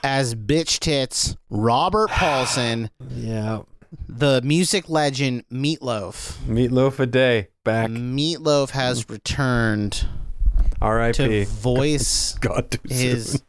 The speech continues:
Speaker 1: his iconic character
Speaker 2: Oh
Speaker 1: in
Speaker 2: my
Speaker 1: the Fight
Speaker 2: God.
Speaker 1: Club video game.
Speaker 2: Dear fucking Christ.
Speaker 1: Now, I need you all to know, Meatloaf is two words. Do not be writing it like it's one word.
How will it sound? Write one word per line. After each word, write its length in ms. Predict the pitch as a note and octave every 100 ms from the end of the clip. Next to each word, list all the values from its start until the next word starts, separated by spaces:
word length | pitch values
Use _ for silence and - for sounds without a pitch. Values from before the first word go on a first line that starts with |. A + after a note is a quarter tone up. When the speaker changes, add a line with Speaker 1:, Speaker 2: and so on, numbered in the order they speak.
| _ -
Speaker 1:
his 460 | C3 C3 A#2+ G#2+ - - -
iconic 600 | B2 A#2 - C3+ C3 -
character 600 | B2+ A#2 G#2+ - G#2+ G#2+ - - - - -
Speaker 2:
Oh 200 | B2+ B2
Speaker 1:
in 80 | A2+
Speaker 2:
my 100 | A#2
Speaker 1:
the 60 |
Fight 160 | - A2+
Speaker 2:
God. 180 | F#2+ F#2+
Speaker 1:
Club 260 | A#2 A2
video 320 | G2 G#2+ G#2 G2+
game. 580 | G2+ G2 G2 G2 A2+ -
Speaker 2:
Dear 420 | B2+ A#2 G#2+ F#2
fucking 600 | - - A#2 G2 - F2
Christ. 680 | - F#2 F#2 F2+ - - - - -
Speaker 1:
Now, 800 | D#3+ D#3 D3+ C#3 C3 B2+ A#2+ - - _ _ _ _ _ _ _ _ _ _ -
I 100 | C3+
need 200 | C#3+ D3+
you 120 | D#3
all 240 | C#3 C#3 C3
to 120 | -
know, 480 | C3 B2+ A#2 G#2 G#2
Meatloaf 500 | B2 C#3 D#3+ E3+ E3
is 220 | D3 A#2 -
two 320 | - C#3+ C3
words. 540 | G#2+ G2+ F2 D#2+ - - - - B2+
Do 220 | B2 E3
not 300 | G3+ G#3 D3
be 140 | E3
writing 520 | D3 A#2+ A#2+ C3+ A#2+ A2+
it 160 | G2+ -
like 240 | A2+ A2+
it's 160 | G#2+ G#2
one 460 | G#2+ A2+ A#2+ A#2 A2
word. 500 | G#2+ F#2 E2 D#2+